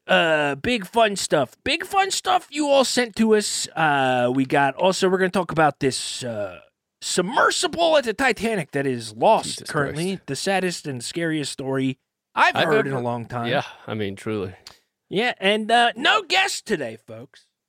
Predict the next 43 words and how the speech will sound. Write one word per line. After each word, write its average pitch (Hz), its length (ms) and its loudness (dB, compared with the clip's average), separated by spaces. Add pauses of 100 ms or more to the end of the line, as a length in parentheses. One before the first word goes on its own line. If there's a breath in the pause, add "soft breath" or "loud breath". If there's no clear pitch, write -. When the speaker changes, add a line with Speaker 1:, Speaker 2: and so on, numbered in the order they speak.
(240)
Speaker 1:
because 240 520 -2 (320)
we 277 220 -2
thought 294 340 2 (640)
people 247 260 2
were 226 400 6 (680)
h-, 220 220 0 (140)
saying 233 420 2
the 180 80 0
guests 254 420 -2
were 226 160 -2
too 285 360 4
good. 190 400 2 (340)
Speaker 2:
Yeah, 113 340 -2
we 123 100 2
don't 151 140 4
Speaker 1:
So 143 120 4
Speaker 2:
need 131 80 4
that. 107 220 2 (240)
Speaker 1:
so 202 180 2
we 277 180 0
said, 233 320 0
"We 240 260 -2
ain't 302 240 2
gonna 254 160 2
do 190 300 2
a 240 60 0
guest 196 340 0
all 175 160 4
the 160 60 -4
time 202 280 -2
because 175 300 -2
we 226 180 2
want 415 320 2
the 247 80 -4
draw 233 360 4
of 208 80 2
the 170 80 -2
show 226 320 2
to 165 100 2
be 131 140 -10
me 143 220 -4
and 117 140 -6
Buddy." 113 300 -10